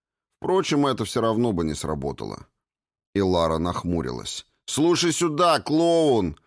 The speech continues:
И Лара начала сердиться и, эмоционально взмахнув рукой, ударила кулаком по стене. «Завтра утром тебя уже могут казнить!»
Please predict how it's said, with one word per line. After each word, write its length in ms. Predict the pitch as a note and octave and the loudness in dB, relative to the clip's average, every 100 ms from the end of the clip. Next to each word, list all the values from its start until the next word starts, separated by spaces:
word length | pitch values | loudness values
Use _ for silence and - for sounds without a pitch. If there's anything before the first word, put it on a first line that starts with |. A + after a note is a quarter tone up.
| _ _ - | _ _ -4
И 80 | F#2 | 0
Лара 360 | F#2 F#2 F2+ | 2 2 2
начала 480 | E2+ E2+ F#2 F#2 F2 | 0 -4 -2 -2 -2
сердиться 680 | - E2 D2 A#2 C3 - C3+ | -2 -6 -2 -2 0 0 -2
и, 360 | - B2 - A#2+ | 0 -4 0 0
эмоционально 800 | A2+ G2+ A2 G2 G2 A2 A2 G#2 | 0 -2 -2 0 0 0 0 0
взмахнув 640 | F#2 F#2+ F2+ F#2+ F#2+ F2 | 0 -2 -2 -2 -2 -2
рукой, 460 | E2+ D#2+ - A2+ A#2+ | -6 -6 -2 0 0
ударила 540 | F2+ F2 F2+ F#2 F#2+ F#2 | -2 0 0 2 0 -2
кулаком 540 | - F2 E2 F2 E2 | -2 -2 -2 -4 -4
по 120 | F2 | -6
стене. 540 | E2+ - F2 D#2+ B1 - _ _ _ _ - | -8 -4 -4 -4 -6 -14 _ _ _ _ -10
«Завтра 500 | F2 A#2+ A2+ - B2+ | -2 0 0 0 0
утром 380 | C#3+ C3+ C3 A#2 | 2 2 0 0
тебя 300 | B2+ C3+ C3 | 0 2 2
уже 160 | A#2+ | 2
могут 360 | C3+ C3+ B2+ A#2+ | 2 2 0 -2
казнить!» 680 | C#3+ D3 C#3+ D3 A2 - | -2 0 0 0 -2 -8